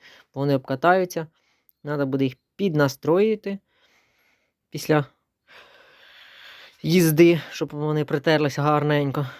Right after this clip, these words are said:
І потім все. Потім вже раз у, ну, як піднастроїть, може, там раз у півгода ще до неї глянуть, а потім там, може, раз в году вже, вже сл-, по, по слуху вже головки почнуть трохи цокотіть,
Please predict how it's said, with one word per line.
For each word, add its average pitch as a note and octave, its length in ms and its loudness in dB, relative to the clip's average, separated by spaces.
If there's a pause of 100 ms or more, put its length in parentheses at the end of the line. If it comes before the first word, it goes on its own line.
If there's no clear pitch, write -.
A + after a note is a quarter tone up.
(260)
І D#4 140 -2
потім G#3 300 -2
все. D#3 320 0 (800)
Потім A#3 220 -4
вже D#3 340 4
раз D#3 220 0
у, C#3+ 60 -8 (280)
ну, G3+ 80 -12
як C#3+ 120 -10
піднастроїть, D#3+ 640 -4
може, D#3 220 0
там D3 180 0
раз D3 220 0
у C3+ 100 -10
півгода F3+ 600 0 (800)
ще F3 220 -2
до D3+ 140 -2
неї D#3 260 4
глянуть, D3 500 0
а D3+ 80 0
потім E3 380 -2
там, D3 180 -2
може, C#3+ 240 2
раз C3+ 180 4
в B2 40 -2
году C#3 260 -2
вже, C3+ 220 0
вже C3+ 240 0
сл-, E3+ 300 -2
по, F3 160 0
по F#3 220 2
слуху A#3 420 2
вже E3+ 280 4
головки C#3+ 460 2
почнуть D#3+ 380 -4
трохи G#3 240 -4
цокотіть, G3+ 640 -6